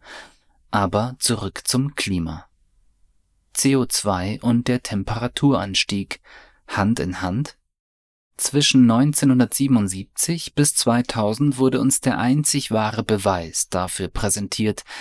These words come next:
dass der Anstieg von C O zwei und die Erderwärmung miteinander zusammenhängen.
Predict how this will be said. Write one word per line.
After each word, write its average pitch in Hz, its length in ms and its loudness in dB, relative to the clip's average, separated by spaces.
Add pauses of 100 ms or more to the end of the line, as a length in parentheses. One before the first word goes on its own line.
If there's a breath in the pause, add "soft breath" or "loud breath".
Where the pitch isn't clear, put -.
(100)
dass - 160 -2
der - 160 0
Anstieg 110 480 0
von 104 180 0
C 110 220 0
O 101 80 0
zwei 101 520 0
und 123 220 0
die 127 140 4
Erderwärmung 104 800 0
miteinander 98 720 -4
zusammenhängen. 87 960 -6